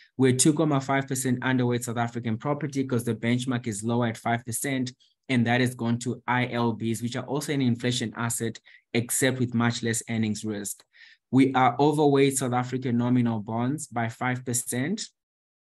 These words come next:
um, all else equal, and that is really because we are underweight developed equity markets by five percent.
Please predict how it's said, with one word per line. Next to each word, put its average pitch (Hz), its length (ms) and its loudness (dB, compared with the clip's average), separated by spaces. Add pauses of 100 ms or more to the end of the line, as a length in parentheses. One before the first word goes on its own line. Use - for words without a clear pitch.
(280)
um, 120 260 2
all 131 180 -2
else 120 280 -2
equal, 127 400 -2
and 117 140 0
that 127 120 2
is 120 200 0
really 123 160 2
because 120 500 -4 (260)
we 120 140 2
are 117 200 -4
underweight 120 480 2
developed 110 440 -6
equity 117 320 -4
markets 113 400 -2
by 110 220 -4
five 117 340 0
percent. 98 540 -2